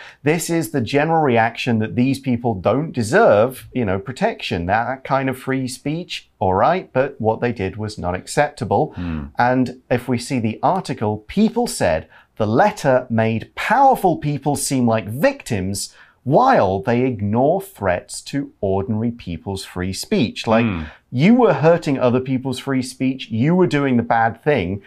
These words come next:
Speaker 1: so you can't be a victim and say, "Oh, my free speech was taken away,"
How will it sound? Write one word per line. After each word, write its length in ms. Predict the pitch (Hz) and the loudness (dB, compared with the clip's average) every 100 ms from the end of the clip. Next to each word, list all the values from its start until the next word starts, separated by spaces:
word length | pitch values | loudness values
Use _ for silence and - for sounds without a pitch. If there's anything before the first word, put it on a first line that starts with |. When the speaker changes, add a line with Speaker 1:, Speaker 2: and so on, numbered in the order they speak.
| - - | -18 -6
Speaker 1:
so 160 | - | 0
you 180 | 117 117 | 4 4
can't 320 | 117 160 185 | 4 2 0
be 140 | 139 127 | 2 2
a 40 | |
victim 520 | 117 220 - - 104 117 | 4 0 0 -2 2 2
and 140 | 117 | 2
say, 220 | 165 175 175 | 4 4 6
"Oh, 200 | 220 226 | 4 6
my 240 | 139 147 | 4 2
free 200 | - 131 | 0 -2
speech 440 | 127 - 120 - | -2 -2 -4 -4
was 120 | 170 - | -14 -8
taken 400 | 104 117 120 123 | -4 -4 -2 -2
away," 440 | 123 185 127 | 2 4 2